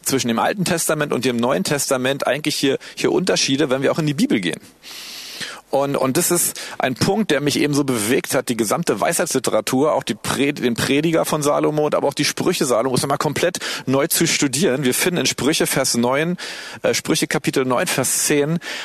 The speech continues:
ein, ein Vers, der, der hat neutestamentliches Niveau. Da steht, die Furcht des Herrn ist der Anfang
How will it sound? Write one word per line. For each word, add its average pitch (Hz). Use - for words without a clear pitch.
ein, 123
ein 120
Vers, 131
der, 123
der 123
hat 135
neutestamentliches 131
Niveau. 127
Da 120
steht, 160
die 113
Furcht -
des -
Herrn 127
ist -
der -
Anfang 160